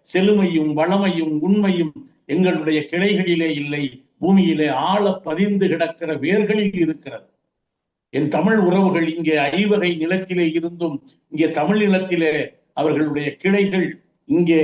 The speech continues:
கலிபோர்னியாவில் இருக்கலாம், டெக்சாஸில் இருக்கலாம், ஆனால் எங்கள் வேர்கள் தமிழ் நிலத்திலேதான், இந்த ஐவகை நிலத்திலேதான்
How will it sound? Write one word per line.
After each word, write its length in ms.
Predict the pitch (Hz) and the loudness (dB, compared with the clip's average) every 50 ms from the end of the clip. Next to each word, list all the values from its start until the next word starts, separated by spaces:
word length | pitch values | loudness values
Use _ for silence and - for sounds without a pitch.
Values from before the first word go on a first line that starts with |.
| - | 0
கலிபோர்னியாவில் 840 | - 160 170 196 196 190 - 196 180 175 - 190 185 175 175 175 175 | 0 -2 0 0 0 0 0 0 0 0 0 0 0 0 0 0 -2
இருக்கலாம், 640 | 170 165 160 147 147 151 147 - - _ 123 127 - - _ _ _ _ _ _ _ - | -4 -4 -6 -8 -10 -10 -10 -10 -10 _ -12 -12 -12 -14 _ _ _ _ _ _ _ -6
டெக்சாஸில் 560 | 151 147 - - 208 202 196 190 196 190 185 | -6 -4 -2 0 2 2 2 2 2 0 0
இருக்கலாம், 460 | 175 175 175 - 180 165 143 - - - _ _ _ _ _ _ _ _ _ - | 0 -2 -2 -2 -2 -2 -2 -4 -6 -12 _ _ _ _ _ _ _ _ _ -4
ஆனால் 420 | 135 143 147 147 160 175 170 151 - - - _ _ _ _ | -2 0 0 2 2 2 0 0 -2 -6 -10 _ _ _ _
எங்கள் 340 | 123 135 143 139 135 131 123 110 | -4 -2 -2 0 0 -2 -2 -2
வேர்கள் 440 | 107 139 156 170 165 - 147 147 135 127 - _ _ - | -2 0 2 2 0 0 -2 -4 -4 -6 -10 _ _ -6
தமிழ் 340 | 123 135 147 165 175 175 165 | -4 -2 0 0 0 0 0
நிலத்திலேதான், 920 | 165 - 143 156 151 151 - - 147 139 139 135 131 123 131 139 135 127 - - _ _ _ - | 0 0 0 0 -2 -4 -6 -8 -6 -4 -4 -4 -4 -4 -4 -4 -4 -6 -10 -14 _ _ _ -12
இந்த 200 | 139 143 143 151 117 110 139 | -10 -6 -2 -2 -2 0 0
ஐவகை 420 | 160 190 208 202 202 - 180 175 156 143 135 | 0 0 0 0 0 0 0 -2 -4 -4 -4
நிலத்திலேதான் 840 | 135 143 170 170 170 - 160 147 143 139 139 123 143 170 180 147 | -4 -2 -2 -2 -4 -6 -8 -6 -4 -4 -4 -2 -2 -2 -2 -4